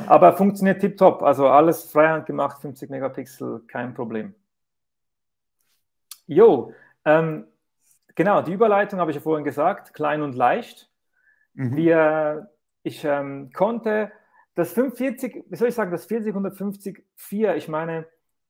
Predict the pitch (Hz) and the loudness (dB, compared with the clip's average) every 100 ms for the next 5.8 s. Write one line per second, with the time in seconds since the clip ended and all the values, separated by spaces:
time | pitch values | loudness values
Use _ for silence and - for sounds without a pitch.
0 | _ _ - 156 160 160 147 151 202 202 | _ _ -12 -6 -6 -4 -4 -4 -6 -4
1 | - - - 156 143 139 139 185 180 165 | -6 -10 -12 -12 -12 -10 -4 -4 -4 -10
2 | - - 160 175 185 151 139 156 135 135 | -10 0 0 0 -6 -8 -8 -10 -8 -10
3 | - 156 123 - - _ _ _ _ _ | -8 -10 -8 -12 -20 _ _ _ _ _
4 | _ _ _ - - - 151 139 143 - | _ _ _ -20 -18 -10 -8 -2 -4 -4
5 | - - - 143 135 139 131 - | -14 -16 -8 -4 -4 -6 -12 -20